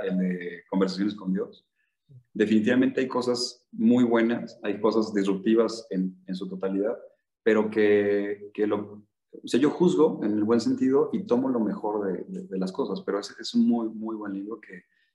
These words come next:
que creo que va muy enfocado en ese empoderamiento, en esa, en esa fuerza de que no cabe duda que Dios existe, pero al mismo tiempo no cabe duda de la fuerza que Dios creó en ti para que pu-, pudieras lograr todo.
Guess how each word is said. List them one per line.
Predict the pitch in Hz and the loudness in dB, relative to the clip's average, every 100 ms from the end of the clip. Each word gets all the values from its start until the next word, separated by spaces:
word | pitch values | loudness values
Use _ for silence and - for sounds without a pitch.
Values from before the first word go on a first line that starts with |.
| - | -4
que | 98 | 0
creo | 101 107 | 2 4
que | 117 | 4
va | 110 110 110 | 6 6 6
muy | 113 | 4
enfocado | 113 110 98 104 104 107 | 4 0 -4 -4 0 2
en | 101 98 | 2 0
ese | 95 | -2
empoderamiento, | 101 92 92 92 95 101 98 98 | -4 0 0 2 2 0 -2 -4
en | |
esa, | 92 95 98 98 - - - - | -4 -2 -2 -4 -8 -16 -20 -6
en | 95 | -4
esa | 98 107 | -2 -4
fuerza | 110 104 107 110 104 | -2 -2 0 -2 -2
de | 92 | -2
que | - | -2
no | 98 107 107 | -2 -2 -2
cabe | 117 113 113 | -4 -2 -2
duda | 107 110 110 | -2 -2 -2
que | 98 | -4
Dios | 95 98 | -4 -6
existe, | - - 110 - - - _ _ _ | -8 -6 -8 -8 -12 -14 _ _ _
pero | 98 | 2
al | 104 | 4
mismo | 113 110 | 4 6
tiempo | 113 110 | 4 4
no | 113 110 | 2 2
cabe | 117 110 | 2 2
duda | 110 110 | 2 2
de | 95 | 0
la | 90 | -4
fuerza | 107 107 104 104 | -2 0 0 -6
que | 95 | -2
Dios | 92 95 - | -2 -2 -4
creó | 92 95 | -2 0
en | 92 | -2
ti | 104 | -4
para | - 101 - | -6 -6 -8
que | - | -10
pu-, | 98 101 101 | -4 -4 -2
pudieras | 98 101 | 0 2
lograr | 95 95 92 92 | 2 2 0 -4
todo. | - | -12